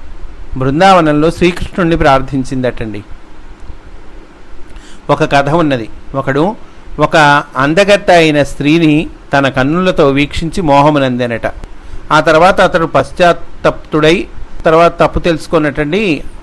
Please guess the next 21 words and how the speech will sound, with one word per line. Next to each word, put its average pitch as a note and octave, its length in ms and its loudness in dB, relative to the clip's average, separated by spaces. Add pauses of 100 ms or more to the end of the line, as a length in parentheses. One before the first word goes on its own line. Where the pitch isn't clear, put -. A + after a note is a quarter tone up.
(200)
ఏమని D#3 380 2
చేశాట, D3+ 420 0
"నా C#3+ 380 2
కన్నులు D3 400 0
పాపం C#3+ 420 0
చేసినాయి" C3 500 -6 (720)
కాబట్టి G3+ 340 2
బాధతో F3+ 800 2
వానిని E3+ 360 2
పెకిలించిన, D3 480 -2
కన్నులు F3+ 340 -2
తీసేసుకున్నట్ట F#3 680 -2 (880)
బాధతో. C3+ 460 2 (1500)
ఈ F3+ 160 2
కథ D3+ 300 4 (420)
ఎంతవరకు G3+ 760 4
యథార్థమో E3 640 4
కానీ C#3+ 440 0 (280)
మాస్టర్ C#3+ 340 0
గారు D3+ 180 4
మాత్రము D3 600 0